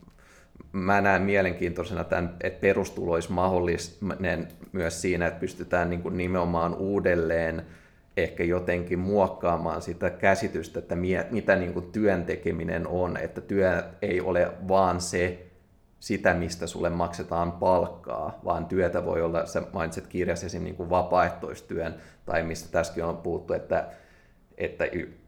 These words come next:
ja samoin mainitsit siinä kirjassa, että jos on vaikka lasten joku jalkapallotreeni, niin siellä on valmentaja,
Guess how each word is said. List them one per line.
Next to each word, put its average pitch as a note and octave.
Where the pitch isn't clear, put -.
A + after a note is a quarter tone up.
ja F2+
samoin E2
mainitsit E2+
siinä E2+
kirjassa, F2
että D#2+
jos E2
on E2+
vaikka F2
lasten F2
joku E2+
jalkapallotreeni, E2+
niin F2+
siellä E2+
on E2+
valmentaja, F2